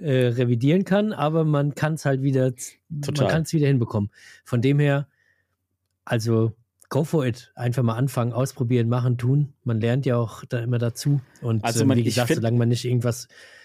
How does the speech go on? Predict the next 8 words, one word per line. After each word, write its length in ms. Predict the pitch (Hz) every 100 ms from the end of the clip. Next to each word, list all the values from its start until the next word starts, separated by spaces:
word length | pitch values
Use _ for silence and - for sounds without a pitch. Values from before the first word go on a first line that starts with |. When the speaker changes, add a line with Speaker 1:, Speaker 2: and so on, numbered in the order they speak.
| _
Speaker 1:
überdreht 720 | - 127 117 - 123 131 131 123
und 440 | 117 113 - -
irgendwie, 320 | 127 123 113 117
keine 280 | 120 113
Ahnung, 200 | 113 120
am 140 | 110 113
Dämpfer 340 | 127 123 123
irgendwie 840 | 113 120 120 113 113 117 117 117